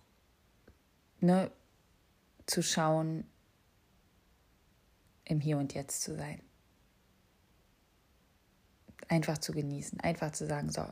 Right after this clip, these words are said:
ich schalte ab, ich genieße jetzt Silvester, ich, ähm, bin in, bin in meinem Sein, ich, ich lebe jetzt. Ich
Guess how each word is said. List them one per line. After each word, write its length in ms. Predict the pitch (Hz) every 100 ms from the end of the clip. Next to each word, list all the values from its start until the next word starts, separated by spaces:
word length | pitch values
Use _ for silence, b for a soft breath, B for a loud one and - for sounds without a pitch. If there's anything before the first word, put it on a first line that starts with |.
| -
ich 160 | 151
schalte 260 | - 156 151
ab, 120 | 151 - -
ich 180 | 151
genieße 340 | - 151 147 156
jetzt 180 | - -
Silvester, 560 | 147 151 - 151 143 - B B B B
ich, 300 | - 170 - - _ _ _ _ B B B B -
ähm, 560 | 160 156 151 151 151 - -
bin 180 | 165 156
in, 160 | 151 - - -
bin 160 | 160
in 100 | 160
meinem 240 | 147 147 143
Sein, 520 | 151 147 151 147 147 B B B B
ich, 340 | - - - - _ _ _ _ _ _ _ _ _ _ -
ich 160 | 170
lebe 320 | - 196 240 156
jetzt. 260 | 135 - - - _ _ _ _ _ _ _ _ _ _ _ 202
Ich 220 | 196 -